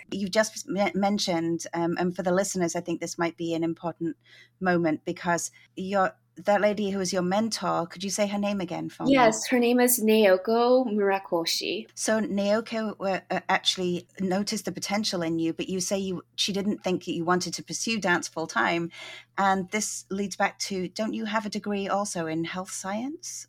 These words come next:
Speaker 1: Or
Speaker 2: Yes, so
Speaker 1: Yeah.
Speaker 2: that's, in Japan, in some universities, dance is under, like, arts. And in
Speaker 1: Mm-hmm.
Speaker 2: some universities, it's actually under physical education.
Speaker 1: Mm-hmm.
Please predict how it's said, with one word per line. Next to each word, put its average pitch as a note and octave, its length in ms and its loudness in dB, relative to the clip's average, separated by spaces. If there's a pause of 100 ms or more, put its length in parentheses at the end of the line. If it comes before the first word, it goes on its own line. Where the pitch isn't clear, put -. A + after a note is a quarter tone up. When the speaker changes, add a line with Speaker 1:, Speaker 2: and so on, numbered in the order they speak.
Speaker 1:
Or F3+ 400 -6 (140)
Speaker 2:
Yes, A#3+ 520 6
so A3 420 6 (460)
Speaker 1:
Yeah. F#3 240 -6
Speaker 2:
that's, A#3+ 380 6 (140)
in B3 120 8
Japan, A3+ 760 6 (320)
in G#3+ 120 6
some A3 240 6
universities, A3+ 840 4
dance G3 380 2
is G#3 160 2
under, F3+ 920 2
like, E3 320 -4
arts. - 580 2 (280)
And G#3 120 6
in G#3 80 6
Speaker 1:
Mm-hmm. G#3 120 -2
Speaker 2:
some A3+ 200 2
universities, A3+ 760 4
it's G3+ 160 -2
actually F#3+ 400 2
under F#3+ 200 0
physical F3+ 460 -2
education. D#3+ 880 -2 (240)
Speaker 1:
Mm-hmm. G3 240 -8